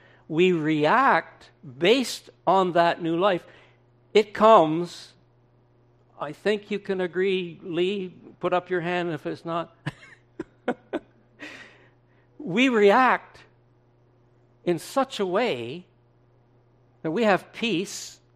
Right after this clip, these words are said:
We've seen the favor of God, even although we've lost the greatest friend on earth. Why?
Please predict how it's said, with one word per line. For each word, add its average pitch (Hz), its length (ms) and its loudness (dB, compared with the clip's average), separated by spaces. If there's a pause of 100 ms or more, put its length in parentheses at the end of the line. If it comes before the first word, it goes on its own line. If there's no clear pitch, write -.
(720)
We've 196 380 -2
seen 247 600 -2
the 196 100 0
favor 190 480 0
of 127 160 -10
God, 175 480 4 (1120)
even 240 280 -2
although 226 300 6
we've 208 300 2
lost 220 560 0 (300)
the 202 80 -12
greatest 226 520 0
friend 220 320 -4
on 214 160 -4
earth. 208 380 -2 (1300)
Why? 208 460 2